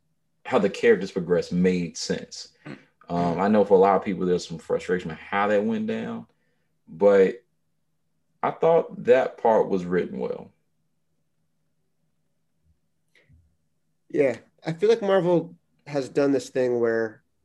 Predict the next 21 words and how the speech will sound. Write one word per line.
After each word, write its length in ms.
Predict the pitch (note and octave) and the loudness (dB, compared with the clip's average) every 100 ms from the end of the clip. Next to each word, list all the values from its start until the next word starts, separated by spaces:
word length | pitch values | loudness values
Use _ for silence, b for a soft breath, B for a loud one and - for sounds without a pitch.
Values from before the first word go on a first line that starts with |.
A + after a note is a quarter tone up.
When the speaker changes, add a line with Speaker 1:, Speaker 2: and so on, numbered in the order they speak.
| _ | _
Speaker 2:
with 200 | - D3 | -8 -6
the 60 | C3 | -6
T 160 | C#3 C#3 | -8 -8
V 160 | C3 | -8
shows, 320 | C3 C#3 C3+ | -4 -2 -2
they 100 | C3+ | -4
kind 300 | B2 - C3 | -6 -4 -4
of 80 | B2+ | -2
end 180 | - A#2+ | -2 -2
up 220 | A#2+ A#2 | -2 -4
where 160 | - B2 | 2 2
the 100 | A#2 | 4
movies 380 | A#2 A#2+ A2+ G#2+ | 0 -2 -2 -4
left 220 | A2+ - | -6 -4
off. 260 | A2 A#2+ - _ _ _ _ _ _ - | -4 -4 -8 _ _ _ _ _ _ -10
Like 180 | G#2+ | -6
with 100 | A#2 | -6
WandaVision, 640 | A2+ B2 A#2+ A#2 A#2+ B2 A2 | 0 0 0 0 0 0 -2
Vision 260 | A#2 A2+ | -4 -2
is 140 | A#2 A2 | -4 -6
still 360 | - A2 G#2 | -4 -4 -4